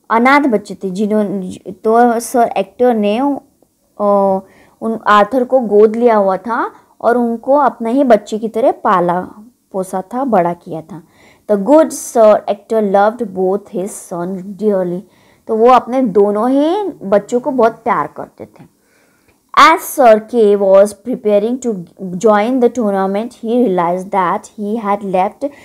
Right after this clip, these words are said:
his sword behind at home। तो जब, अ, सर के was preparing to join, वो, अ, टूर्नामेंट ज्वाइन करने के लिए प्रिपेयर कर रहे थे,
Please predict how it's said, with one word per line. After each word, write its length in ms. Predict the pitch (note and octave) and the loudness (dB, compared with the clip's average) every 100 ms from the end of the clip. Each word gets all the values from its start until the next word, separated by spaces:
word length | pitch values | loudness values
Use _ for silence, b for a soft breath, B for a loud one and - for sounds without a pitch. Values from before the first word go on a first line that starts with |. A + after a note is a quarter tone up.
| B - | B -8
his 240 | C4+ - | -6 -4
sword 320 | A#3 G3 G#3 G3+ | 2 4 2 0
behind 500 | B3 B3+ A#3+ G#3 - | 0 0 -2 -2 -2
at 200 | G#3 G3+ | -4 -4
home। 380 | - F3+ E3+ F3 b b b b b _ | -10 -10 -10 -10 b b b b b _
तो 180 | C4 C#4 | 2 2
जब, 400 | B3+ D4 C4+ B3 | 6 4 4 2
अ, 560 | B3 A#3 A3+ A3 G#3+ G#3 | 4 6 4 0 -2 -4
सर 360 | - C4 B3+ | -2 2 2
के 460 | B3+ C4+ B3 F#3 F3 _ _ - | 2 0 2 2 -2 _ _ -6
was 180 | G#3+ A3+ | 0 0
preparing 500 | A3 A#3 A3 A#3 C4 | 0 -4 -2 -2 -2
to 60 | C4+ | -4
join, 280 | A3 F#3+ F#3 | -2 -2 -4
वो, 360 | F#3+ A3+ C4 C4+ - _ _ _ _ _ _ _ _ | 0 2 2 -2 -8 _ _ _ _ _ _ _ _
अ, 340 | G3+ G#3 G3+ G3+ | 6 6 6 2
टूर्नामेंट 500 | G3+ A#3+ A#3 B3 C4+ | -2 -2 0 0 2
ज्वाइन 260 | A#3 G#3+ | 2 2
करने 340 | B3 A#3 A#3 A3+ | -2 -4 -4 -8
के 120 | B3 | -6
लिए 140 | A#3+ | -4
प्रिपेयर 380 | A#3+ A3 G#3+ A3+ | -4 -6 -4 -4
कर 220 | A#3 A#3 | 0 0
रहे 160 | G#3+ G3 | 2 0
थे, 240 | A#3 A#3 | -2 -4